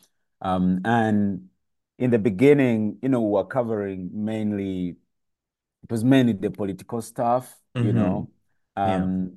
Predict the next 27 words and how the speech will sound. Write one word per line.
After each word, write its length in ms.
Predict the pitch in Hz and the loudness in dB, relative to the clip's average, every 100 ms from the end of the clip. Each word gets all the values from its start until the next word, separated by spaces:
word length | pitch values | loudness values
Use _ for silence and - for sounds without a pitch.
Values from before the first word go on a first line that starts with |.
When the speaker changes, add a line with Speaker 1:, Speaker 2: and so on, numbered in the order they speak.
| - | -4
Speaker 1:
but 300 | 98 107 87 | 2 2 2
as, 680 | 107 104 101 92 - - - _ | 2 2 2 -4 -12 -18 -20 _
as 220 | 98 95 | -2 0
we, 920 | 90 95 101 101 98 98 95 92 90 92 _ - | -2 -6 -4 -4 -4 -4 -4 -2 -4 -8 _ -10
we 200 | 98 98 | -6 -6
progressed 880 | - - 127 107 117 131 113 - 107 | -4 4 4 6 4 4 4 -2 -8
in 120 | 95 | -6
the 80 | 92 | -6
story, 800 | - - 110 104 95 90 85 82 _ _ _ _ _ _ | -8 -4 -2 0 0 -2 -4 -10 _ _ _ _ _ _
we, 760 | 92 104 101 98 92 92 90 92 _ _ _ | -4 -2 0 -2 -2 -2 -4 -8 _ _ _
we, 300 | 101 101 90 - - - | -6 -4 -6 -10 -16 -6
we 160 | 107 | -4
got 280 | 90 131 131 - | 4 6 6 4
all 200 | 120 127 | 4 6
this 300 | 120 117 - | 4 0 -2
incredible 800 | - 113 - - 120 110 104 107 - | -6 -6 -8 -4 0 0 0 0 -2
access, 800 | 87 - - 101 90 - - | -8 -10 -10 -8 -8 -10 -8
you 100 | 110 | -2
know, 420 | 104 101 101 - - - - - _ | -2 0 -4 -6 -14 -20 -20 -20 _
as 200 | 107 95 | 0 2
we 140 | 104 | 0
noticed 800 | 107 113 135 139 113 - - - _ _ | 2 4 2 2 -2 -2 -12 -20 _ _
the 160 | 170 95 | -8 -6
danger 760 | 87 127 135 143 117 113 92 87 | 0 4 4 4 4 2 2 0
that 260 | 92 92 | -4 -6
it, 160 | 92 92 | -8 -10
th-, 180 | 92 | -12